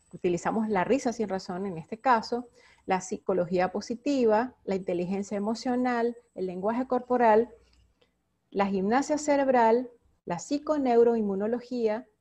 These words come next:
el mindfulness y la programación neurolingüística. Además de esto, nos basamos en las dimensiones del bienestar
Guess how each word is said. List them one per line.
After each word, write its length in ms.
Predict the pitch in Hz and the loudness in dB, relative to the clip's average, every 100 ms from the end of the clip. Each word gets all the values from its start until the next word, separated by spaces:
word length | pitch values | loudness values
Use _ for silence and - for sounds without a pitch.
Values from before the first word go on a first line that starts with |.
| _ | _
el 140 | 170 | -10
mindfulness 880 | 175 247 277 - 240 214 190 233 294 _ _ - | -6 -4 -6 -6 -4 -2 -2 -6 -8 _ _ -6
y 120 | 277 | -2
la 100 | 254 | 0
programación 640 | 202 190 170 170 170 151 151 | 0 -4 -4 -6 -6 -6 -4
neurolingüística. 880 | 196 175 156 143 127 120 - - - _ _ _ _ _ _ _ _ _ _ _ _ _ _ _ - | -2 -2 -2 -6 -10 -14 -16 -20 -20 _ _ _ _ _ _ _ _ _ _ _ _ _ _ _ -2
Además 340 | 220 254 294 | 0 2 0
de 120 | 339 320 | -2 -2
esto, 180 | 330 | -4
nos 160 | 339 269 | -4 -2
basamos 580 | 214 - 254 233 254 - | -2 0 0 0 -2 -4
en 100 | 214 | -4
las 160 | 208 196 | -4 -2
dimensiones 640 | 233 208 208 - 254 269 | 0 0 -2 -2 -2 -2
del 180 | 247 202 | -2 -2
bienestar 640 | 240 254 254 - 240 214 | 0 0 -2 0 2 2